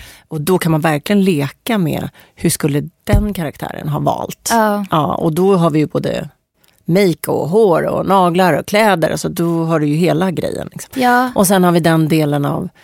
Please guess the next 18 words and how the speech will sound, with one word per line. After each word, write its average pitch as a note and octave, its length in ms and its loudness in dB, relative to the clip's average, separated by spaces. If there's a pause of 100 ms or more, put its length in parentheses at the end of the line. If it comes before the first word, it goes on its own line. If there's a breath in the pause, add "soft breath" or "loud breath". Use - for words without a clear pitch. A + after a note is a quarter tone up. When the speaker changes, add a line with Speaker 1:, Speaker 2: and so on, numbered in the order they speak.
(380 loud breath)
Speaker 1:
skönhet D3 600 -2 (120)
slash - 680 0
hälsa, D#3 680 -2
kan - 140 -4
man D3 80 -6
väl - 100 -6
säga, - 280 -6
som D3+ 340 -2
handlar D#3 240 -2
om E3+ 100 -2
någonting E3+ 260 -2
annat G3+ 240 -2
som D3+ 180 -8
är C#3+ 40 -4
dig D3 220 -4
privat. - 480 -10 (400 loud breath)
Speaker 2:
Ja. B3 380 0
Speaker 1:
Ja. D#3+ 200 2